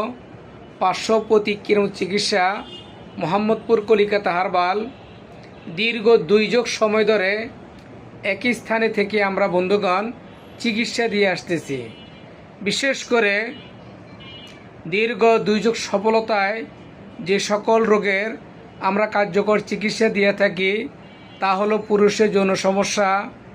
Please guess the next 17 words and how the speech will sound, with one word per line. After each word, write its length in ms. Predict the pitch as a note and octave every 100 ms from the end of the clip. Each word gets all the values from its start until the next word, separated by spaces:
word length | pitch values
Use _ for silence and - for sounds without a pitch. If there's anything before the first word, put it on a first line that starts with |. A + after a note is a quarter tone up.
| - - -
যৌন 160 | F3 G#3 G#3
দুর্বলতা 640 | F#3+ F#3+ F#3 E3+ D3+ C#3+ B2 A2 - - - - - - - F#3+
এবং 160 | F#3+ G3 G3
চিকন 280 | G#3+ G#3 A3 G#3
স্বাস্থ্য 280 | G3+ G3+ G#3
মোটা 220 | F#3+ F#3 F#3
করা 240 | G#3 G3 F#3 G#3+ - - - - - - F#3
এবং 220 | F#3 G#3+ G#3 - F#3+
অশ্ব 260 | F3 - - A3 G#3
পাইলস, 500 | G3 F#3 F#3+ G#3 G#3+ - - - - C#3+ D3
গ্যাস 260 | G3+ G#3 F3 F3+
রোগ, 240 | D#3 C3 A2 - - - - - D3
ডায়াবেটিস, 720 | D#3 F#3 G3 G#3+ G#3+ G3+ A3 - - - - - - - D3+
ঘন 140 | E3 G#3 G#3
ঘন 140 | G#3+ G#3+ G#3+
প্রস্রাব, 560 | F#3 F#3 - E3 C#3 A2+ - - - - - -
মা 120 | D3+